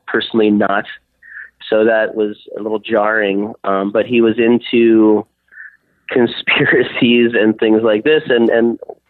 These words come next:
one of the things that he instilled in me was that, you know, at the end of the day, when the shit hits the fan, people are, you know, people gotta eat. So it's a, it's a good industry to be a part of. It's a good craft to get to know, because you <laughs> never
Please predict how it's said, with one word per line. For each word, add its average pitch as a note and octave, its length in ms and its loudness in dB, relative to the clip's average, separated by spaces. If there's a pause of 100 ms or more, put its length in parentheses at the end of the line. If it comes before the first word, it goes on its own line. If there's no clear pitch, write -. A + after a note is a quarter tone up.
one B2+ 180 0
of B2+ 100 -2
the A#2+ 100 0
things A2+ 260 0
that A2+ 80 -4
he A2 80 2
instilled A#2 440 2
in G#2+ 100 2
me G#2 140 4
was G#2 160 2
that, G2+ 200 0
you G#2 100 2
know, F#2+ 260 -2 (800)
at A2 160 -2
the B2+ 140 2
end C3+ 140 2
of C3 100 -2
the B2 60 -4
day, B2+ 400 2
when A2+ 200 0
the A2 80 -2
shit A2+ 220 -6
hits A#2 260 -4
the G#2+ 60 -8
fan, A2 380 -2
people A2+ 300 -4
are, G#2 140 -2 (220)
you C3 80 2
know, G#2 80 0
people A#2 260 -2
gotta G#2+ 220 2
eat. G2+ 260 -2 (440)
So G#2 280 2
it's G2 220 -2
a, A#2+ 40 2
it's A2+ 220 0
a A2+ 40 0
good A#2 200 0
industry A2+ 400 2
to G#2 100 0
be G#2 360 2 (420)
a A2 80 -2
part A2 320 0
of. G#2+ 100 2
It's - 160 -4
a - 20 -8
good A2 140 0
craft G#2+ 520 -2
to A2 60 -4
get G#2+ 220 -2
to - 100 -6
know, G#2+ 440 2
because G#2 520 0 (140)
you A2+ 200 -2
<laughs> - 60 -8
never - 300 -2